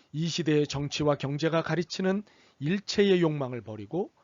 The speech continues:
불편함을 즐기는 단순함과 검소함으로 삶의 생각을 바꾸는 것입니다. 사고의 새로운 영적 형성을 하는 것입니다. 무엇보다도 모든 인생, 모든 역사, 모든 진리의 시작과 끝이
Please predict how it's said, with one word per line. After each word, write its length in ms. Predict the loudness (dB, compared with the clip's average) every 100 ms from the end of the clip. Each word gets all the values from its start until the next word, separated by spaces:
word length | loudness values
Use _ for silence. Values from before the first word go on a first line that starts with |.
| _ _ _
불편함을 760 | -2 -2 0 2 4 4 2
즐기는 460 | 0 -4 -4 -6 -8
단순함과 680 | -10 -10 -8 -4 -4 0 0
검소함으로 760 | 2 -2 -2 -2 -2 -4 -6 -10 _ _ _
삶의 460 | -14 -10 -8 -6 -4
생각을 420 | -2 -2 -4 -6
바꾸는 400 | -4 -2 -2 -2
것입니다. 640 | -4 -6 -10 -12 -14 -16 _ _ _ -20 _
사고의 460 | 2 6 6 4 2
새로운 380 | 0 0 2
영적 400 | 2 0 0 -2
형성을 360 | -2 -4 -2 0
하는 180 | 0 -2
것입니다. 600 | -2 -4 -8 -14 -18 -20 _ _ _ _ _ _ _ _ _ _ _ _ -8
무엇보다도 800 | 4 4 6 2 2 2 -2 -6 _ -12
모든 320 | -6 -2 0
인생, 580 | -2 -2 -2 -2 -4 -2
모든 360 | 0 0 2
역사, 460 | 0 0 0 2 2
모든 380 | 2 2 2 2
진리의 380 | 0 2 4 4
시작과 420 | 2 0 0 -2
끝이 460 | -2 -6 -4 -4